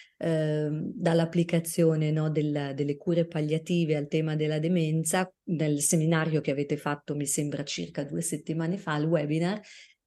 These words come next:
perché in effetti non sono temi conosciuti ed è fondamentale proprio che,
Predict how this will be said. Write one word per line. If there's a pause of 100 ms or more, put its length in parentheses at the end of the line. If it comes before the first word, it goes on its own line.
perché
in
effetti
non
sono
temi
conosciuti
ed
è
fondamentale
proprio
che,